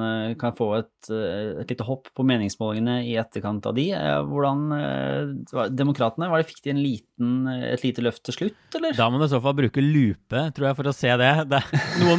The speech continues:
Speaker 2: målinger har vist sånn antydning til det, og som vi snakket om, kort om i forrige uke, så er Biden, han, det er, ja, folk er litt mer positive til Biden, så han har kanskje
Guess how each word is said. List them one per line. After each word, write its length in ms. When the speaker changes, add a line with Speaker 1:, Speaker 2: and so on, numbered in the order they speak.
Speaker 2:
målinger 320
har 80
vist 160
sånn 160
antydning 580
til 140
det, 160
og 80
som 160
vi 80
snakket 320
om, 160
kort 180
om 100
i 40
forrige 320
uke, 160
så 160
er 60
Biden, 640
han, 160
det 160
er, 80
ja, 120
folk 160
er 100
litt 80
mer 80
positive 400
til 80
Biden, 400
så 80
han 80
har 160
kanskje 160